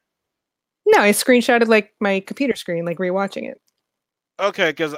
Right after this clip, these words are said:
Speaker 2: I try to screenshot through my phone, and I, I can't do that, apparently. Guess I should probably do it on, I should probably do it on my compu-, on my computer then.
Speaker 1: Yeah, I just do it on my computer. But, uh, yeah, I just love the art style. It's so pretty.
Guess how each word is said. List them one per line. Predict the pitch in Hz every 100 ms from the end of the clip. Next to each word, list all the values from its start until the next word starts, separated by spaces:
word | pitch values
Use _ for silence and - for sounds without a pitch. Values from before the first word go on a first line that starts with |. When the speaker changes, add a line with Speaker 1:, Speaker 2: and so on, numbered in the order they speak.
| -
Speaker 2:
I | 175
try | 254 247
to | 180
screenshot | - 156 156 165 151
through | 160
my | 131 113
phone, | - 123 131 135 139 127
and | 120
I, | 120 110
I |
can't | 127 156 131 -
do | 104
that, | 123 139 139 -
apparently. | 135 147 143 143 147 147 139 _ _ -
Guess | 127
I | 127
should | -
probably | 127
do | 117 120
it | 117
on, | 110
I | 101
should | 117
probably | 143 131 113 _
do | 120
it | 113
on | 110
my | 104
compu-, | 95 - -
on | 113
my | 104
computer | - - 110 101
then. | 87 90 95 _ _ _ _ -
Speaker 1:
Yeah, | 196
I | 185
just | 220
do | 262
it | 196
on |
my | 175
computer. | 165 160 180 170 175 175 _ -
But, | 185
uh, | 180
yeah, | 185 185 -
I |
just | 214 285
love | 202 185
the | 175
art | - 202
style. | - 208
It's | 208
so | -
pretty. | 226 233 247 247